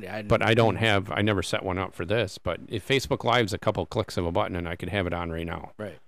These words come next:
Speaker 2: And then it would notify, notify all the followers on there that we're doing a Facebook Live. So, but the only thing is, is I don't know if I could set up a green screen with my phone camera. You might be able to.
Speaker 1: Uh, what i-, is it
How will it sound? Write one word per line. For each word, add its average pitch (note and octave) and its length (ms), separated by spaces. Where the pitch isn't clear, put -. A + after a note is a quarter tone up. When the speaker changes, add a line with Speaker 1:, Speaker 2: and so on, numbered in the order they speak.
Speaker 2:
And A2 80
then A2 120
it G#2 80
would F#2 180
notify, G#2 580
notify G#2 440
all F#2+ 100
the F2 80
followers G#2 460
on F2+ 160
there F2+ 180
that F#2 160
we're F2+ 180
doing F2+ 200
a D#2+ 40
Facebook - 400
Live. E2 480
So, E2 280
but B2 160
the B2 80
only G#2 120
thing G#2+ 160
is, G#2+ 220
is E2+ 80
I G2+ 80
don't F#2+ 180
know G2 140
if F2+ 140
I G2+ 60
could E2 180
set F#2 220
up E2+ 120
a F2 60
green F#2+ 260
screen D#2+ 320
with E2 160
my E2 140
phone F#2 240
camera. D2+ 360
You G2+ 100
might G#2 160
be F2 40
able D#2+ 140
to. E2 160
Speaker 1:
Uh, - 60
what B2+ 280
i-, B2 160
is A#2 180
it A#2 140